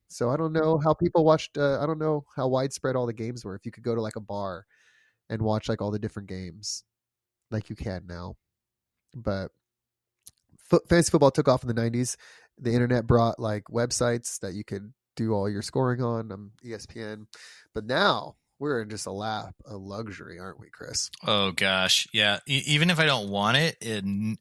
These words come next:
Speaker 2: newsfeed updates
Speaker 1: Yeah.
Speaker 2: get pushed to my phone from five different
Speaker 1: I mean,
Speaker 2: sources.
Speaker 1: it's almost too much at this point. You're just inundated constantly with just, uh, fact after fact, after information, after someone's opinion, after training camp, uh, review this, and this guy's hurt,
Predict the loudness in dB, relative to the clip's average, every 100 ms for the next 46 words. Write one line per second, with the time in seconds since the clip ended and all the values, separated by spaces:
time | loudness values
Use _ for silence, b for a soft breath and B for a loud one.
0 | -4 2 4 6 4 2 0 0 -2 0
1 | 0 2 2 -2 -8 -4 0 2 2 -2
2 | 0 -2 0 -2 -4 -2 0 0 0 -6
3 | -4 -2 0 2 4 6 6 8 8 8
4 | 6 0 0 0 0 -2 -2 -2 -2 -6
5 | -4 0 0 0 0 0 2 0 -2 -4
6 | -6 -10 -6 -2 0 -2 -4 -8 -6 -2
7 | -2 0 0 0 0 -6 -14 -20 _ _
8 | _ -6 -4 -8 -12 _ -8 4 6 6
9 | 2 _ _ _ _ -8 -8 -10 -4 -2
10 | -2 -4 -10 -8 -8 -6 -2 -2 -2 -4
11 | -4 0 2 2 0 2 4 6 6 4
12 | 2 0 -4 -8 -6 -2 -2 -2 -4 -4
13 | -4 -6 -10 B B B B B B -2
14 | 0 4 6 6 6 6 8 6 4 4
15 | 0 -4 -8 -12 -12 -2 0 4 4 2
16 | 0 0 2 2